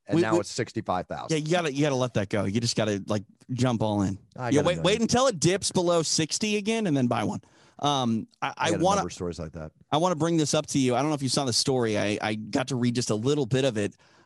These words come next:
Speaker 2: Um, did you see the, uh, story that is rocking the, uh, sports memorabilia and trading card business today?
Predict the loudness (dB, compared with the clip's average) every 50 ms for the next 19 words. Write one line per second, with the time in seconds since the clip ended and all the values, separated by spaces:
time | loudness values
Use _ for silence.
0 | -4 -2 0 0 0 0 0 0 0 2 2 2 2 0 2 0 2 2 2 2
1 | 2 0 0 0 0 -2 0 0 0 0 0 0 0 -2 -2 -2 -2 -2 -2 -2
2 | -2 0 0 0 2 2 2 4 4 4 4 4 2 0 0 -2 0 0 -2 0
3 | 0 -2 0 0 0 0 0 0 2 2 2 2 0 0 -2 -2 -2 -2 -2 0
4 | -2 -2 -2 0 0 0 0 0 0 0 -2 -2 -2 -4 -4 -4 -4 -4 -6 -4
5 | -4 -4 -4 -2 -4 -6